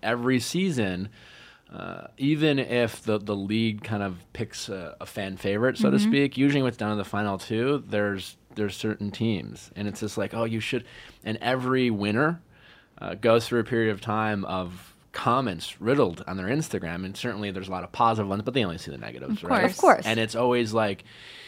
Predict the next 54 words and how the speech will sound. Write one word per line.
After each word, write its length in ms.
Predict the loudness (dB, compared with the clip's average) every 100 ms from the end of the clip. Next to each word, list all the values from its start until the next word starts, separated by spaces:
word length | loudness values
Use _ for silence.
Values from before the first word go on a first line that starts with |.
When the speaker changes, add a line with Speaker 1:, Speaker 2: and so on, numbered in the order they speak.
| -8
Speaker 1:
"He 140 | 2 4
should 220 | 6 6
have 140 | 6
picked 200 | 2 0
so-and-so," 880 | 2 2 2 2 4 8 8 6 4
and 240 | 2 0 2
whatever. 420 | 6 6 4 0
And 140 | 0
regardless 600 | -2 4 6 6 4 2
of 320 | 0 0 -6 -6
if 260 | -6 -6 -8
the, 120 | -8 -8 -12
if 200 | -12 -8
the 80 | -4
lead's 280 | -2 0
just 140 | -2 -2
like, 160 | -4
"I 160 | -4 -10 -10
honestly 320 | -8 -8 -6
didn't 200 | -8 -6
really 180 | -6 -6
even, 300 | -6 -10 -16 _ _ _ _ -20
like, 160 | -10
it 80 | -6
was 120 | -2
always 340 | 2 2 2 -6
you," 140 | -10 -8
and 100 | 0
it 60 | 4
really, 220 | 6 6
Speaker 2:
Mm-hmm. 20 |
Speaker 1:
and 80 | 6
they 80 | 4
even 240 | 2 0
believe 240 | 0 2 0
it. 80 | -2
It's 100 | -6
just, 200 | -8 -10 -20 -10 0
you, 180 | 0 0 -12 _ _ _
to 120 | -2
have 320 | 2 4 4 4
other 240 | 4 4
people 380 | 4 2 4 4
root 400 | 2 0 2 2
for 220 | -2 -2
a 40 | -2
different 400 | -2 -2 -2 -4
relationship 400 | -4 -4 -2 -2
doesn't 200 | 0 0
exist, 560 | -4 -2 -2 -2 -6
it 180 | -14 -10 -6
takes 180 | -4
its 100 | -2
toll. 300 | 2 4 2